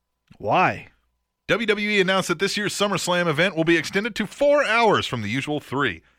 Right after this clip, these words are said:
Speaker 2: SummerSlam begins live at seven P M U S Eastern Standard Time on the W W E Network August twenty-third from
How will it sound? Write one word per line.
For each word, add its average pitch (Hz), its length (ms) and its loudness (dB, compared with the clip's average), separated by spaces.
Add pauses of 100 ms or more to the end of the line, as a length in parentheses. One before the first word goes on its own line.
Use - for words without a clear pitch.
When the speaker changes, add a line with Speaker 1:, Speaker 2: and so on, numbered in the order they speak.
(140)
Speaker 2:
SummerSlam 120 440 -4
begins 107 240 -6
live 117 180 0
at 104 80 -12
seven 123 200 -4
P 101 100 -4
M 120 100 -6
U 127 160 -6
S 110 140 -6
Eastern 92 280 -12
Standard 92 300 -8
Time 101 220 -2
on 98 80 -6
the 92 60 -6
W 107 200 -4
W 120 260 -8
E 127 40 -10
Network 123 320 -4
August 139 260 -4
twenty-third 147 400 -6
from 95 200 -12